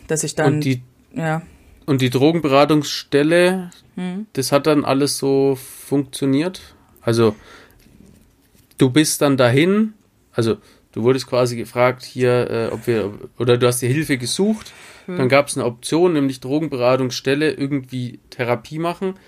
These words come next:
Speaker 2: und dann bist du dahin, und es hat dann so funktioniert, also, du hast da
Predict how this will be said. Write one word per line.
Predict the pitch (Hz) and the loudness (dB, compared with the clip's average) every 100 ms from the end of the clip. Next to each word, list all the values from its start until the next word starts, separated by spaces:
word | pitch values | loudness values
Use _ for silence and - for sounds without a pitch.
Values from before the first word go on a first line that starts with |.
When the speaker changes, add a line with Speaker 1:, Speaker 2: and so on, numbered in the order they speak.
| - - _ | -20 -20 _
Speaker 2:
und | - | -2
dann | 127 127 | 0 0
bist | 156 - | -2 -6
du | 135 | -2
dahin, | 135 131 190 214 - - _ - | 0 2 0 -2 -12 -20 _ -6
und | 135 | -2
es | 131 135 | -2 -2
hat | 143 | 0
dann | 175 165 | 0 -2
so | 165 | -8
funktioniert, | - 165 151 - 139 180 214 - | -6 -6 -6 -4 0 2 0 -4
also, | - 127 131 - - | -6 -4 -6 -10 -6
du | 127 | 0
hast | 147 151 - | 0 0 2
da | 135 160 165 | 4 4 0